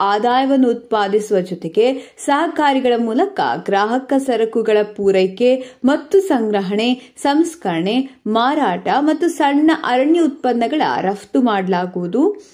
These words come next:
ರಾಷ್ಟ್ರೀಯ ಡಿಜಿಟಲ್ ನಾಗರಿಕ ವೇದಿಕೆ. ಸುದ್ದಿಯಲ್ಲಿದೆ ಏಕೆ? ಉಲ್ಲಾಸ್ ನವಭಾರತ ಸಾಕ್ಷರತಾ ಕಾರ್ಯಕ್ರಮ. ಸುದ್ದಿಯಲ್ಲಿದೆ ಏಕೆ? ರಾಷ್ಟ್ರೀಯ ಶಿಕ್ಷಣ ನೀತಿಯ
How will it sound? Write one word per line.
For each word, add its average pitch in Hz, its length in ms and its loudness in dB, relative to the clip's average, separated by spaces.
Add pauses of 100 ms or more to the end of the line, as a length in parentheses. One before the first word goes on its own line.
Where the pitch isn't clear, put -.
(360)
ರಾಷ್ಟ್ರೀಯ 277 520 0
ಡಿಜಿಟಲ್ 370 520 4
ನಾಗರಿಕ 269 560 0
ವೇದಿಕೆ. 202 640 0 (500)
ಸುದ್ದಿಯಲ್ಲಿದೆ 269 720 2
ಏಕೆ? 196 720 -2 (3000)
ಉಲ್ಲಾಸ್ 302 800 0
ನವಭಾರತ 302 680 2 (280)
ಸಾಕ್ಷರತಾ 262 600 0
ಕಾರ್ಯಕ್ರಮ. 208 600 -2 (920)
ಸುದ್ದಿಯಲ್ಲಿದೆ 285 720 2
ಏಕೆ? 247 640 2 (340)
ರಾಷ್ಟ್ರೀಯ 262 480 2
ಶಿಕ್ಷಣ 370 400 2
ನೀತಿಯ 277 440 4